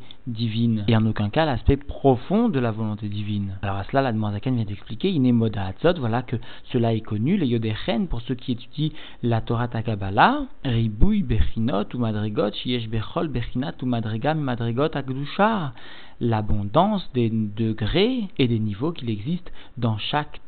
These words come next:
degré et niveau parmi les degrés de la sainteté, et plus précisément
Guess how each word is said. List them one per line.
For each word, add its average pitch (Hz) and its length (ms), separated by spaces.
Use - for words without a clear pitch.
degré 120 640
et 113 60
niveau 110 600
parmi 123 320
les 127 80
degrés 107 320
de 131 60
la 113 100
sainteté, 143 760
et 117 60
plus - 180
précisément 110 640